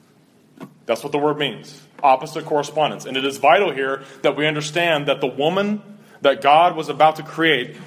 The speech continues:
would also be one who corresponded to Adam, not just physically, but also emotionally and spiritually. That's one of the reasons the idea of same-sex marriage makes no sense biblically. You can't marry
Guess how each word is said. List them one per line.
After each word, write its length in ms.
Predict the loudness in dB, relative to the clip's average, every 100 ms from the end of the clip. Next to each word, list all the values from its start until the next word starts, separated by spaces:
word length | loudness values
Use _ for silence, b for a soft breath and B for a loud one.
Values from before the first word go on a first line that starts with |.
| B
would 120 | 4
also 300 | 4 4 -4
be 160 | -4 -4
one 340 | -2 -2 -2
who 140 | -8
corresponded 1000 | -10 -6 -2 -2 -2 -6 0 0 -2 -6 -4
to 160 | 0
Adam, 340 | 2 2 -2 -12 B B
not 200 | 2 2
just 220 | 0 -6
physically, 540 | -4 -4 -4 -6 -8 -8 B
but 120 | 2 4
also 300 | 2 0 -4
emotionally 680 | -2 -4 -4 -8 -6 -8 -8
and 140 | -8 -8
spiritually. 720 | -6 -4 -4 -6 -12 -12 -14 -18 b b b b
That's 360 | 4 4 0
one 160 | -2 -2
of 60 |
the 80 | -2
reasons 500 | -2 -2 -2 -4 -4
the 100 | 2
idea 260 | 2 2 -4
of 80 | -4
same-sex 500 | -8 -6 -4 -6 -4
marriage 520 | -2 0 -2 -6 -16 B B
makes 360 | -2 -2 -2 -8
no 220 | 0 0
sense 440 | 0 -2 -4 -6 -6
biblically. 480 | -4 -4 -6 -8 -10
You 120 | -8
can't 340 | -2 -2 -2 -2
marry 420 | 0 0 -2